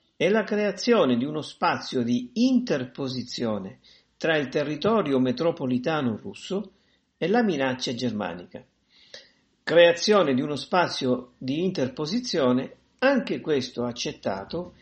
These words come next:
ma obtorto collo, e originariamente inteso in maniera differente rispetto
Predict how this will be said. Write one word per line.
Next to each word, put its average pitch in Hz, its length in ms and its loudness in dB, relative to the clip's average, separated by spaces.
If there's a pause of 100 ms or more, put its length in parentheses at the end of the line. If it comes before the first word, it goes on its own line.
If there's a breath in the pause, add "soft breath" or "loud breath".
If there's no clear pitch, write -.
(220 soft breath)
ma 127 280 2
obtorto 127 640 0
collo, 123 640 2 (580 soft breath)
e 175 160 4
originariamente 208 960 2
inteso 139 760 2
in 214 140 2
maniera 180 440 2
differente 123 760 -2
rispetto 117 760 -6